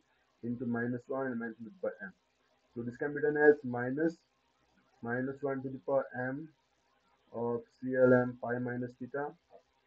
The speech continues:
This will be two to the power one minus m to the power m minus m of C L M of two theta. Now there is also slight other modification as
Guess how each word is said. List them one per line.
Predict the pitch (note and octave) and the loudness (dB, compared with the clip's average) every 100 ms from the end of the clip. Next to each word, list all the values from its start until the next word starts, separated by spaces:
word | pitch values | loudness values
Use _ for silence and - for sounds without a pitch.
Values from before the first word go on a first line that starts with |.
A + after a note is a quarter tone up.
| _ _ _ | _ _ _
This | A2 A#2 | -12 -10
will | C3 B2+ | -8 -6
be | C3 D#3 E3+ _ _ _ _ _ _ _ _ _ _ _ _ _ - | -6 -8 -10 _ _ _ _ _ _ _ _ _ _ _ _ _ -20
two | A#2+ | -14
to | C3+ | -10
the | C3 - | -8 0
power | C#3+ C3+ | 4 8
one | C3+ C#3 | 8 6
minus | C#3 C#3+ C#3 C#3 | 0 -4 -6 -8
m | C#3 C#3+ C#3+ _ _ _ _ _ _ _ _ _ _ _ _ _ _ _ | -8 -8 -14 _ _ _ _ _ _ _ _ _ _ _ _ _ _ _
to | A#2 | -20
the | A#2 - | -14 -2
power | C3 A#2+ | -2 -2
m | B2 B2 | -4 -4
minus | B2+ B2+ - | -6 -6 -8
m | B2+ B2 A#2+ | -8 -8 -10
of | A#2+ _ - | -14 _ -10
C | B2+ | -2
L | B2 A#2+ | -2 -2
M | A2+ A2 | -4 -8
of | - | -10
two | G#2 - | -20 -20
theta. | F#2 - _ _ _ _ _ _ _ | -20 -20 _ _ _ _ _ _ _
Now | A#2+ C#3 D3 C3+ | -6 -4 -4 0
there | D#3 | 6
is | D#3 | 10
also | D3+ D#3 D#3 E3+ | 12 12 8 2
slight | D#3 D3 D3 B2+ | 0 0 0 -2
other | C3+ | -2
modification | B2+ B2 B2 A#2+ B2 | 2 2 2 -4 -8
as | A2 | -8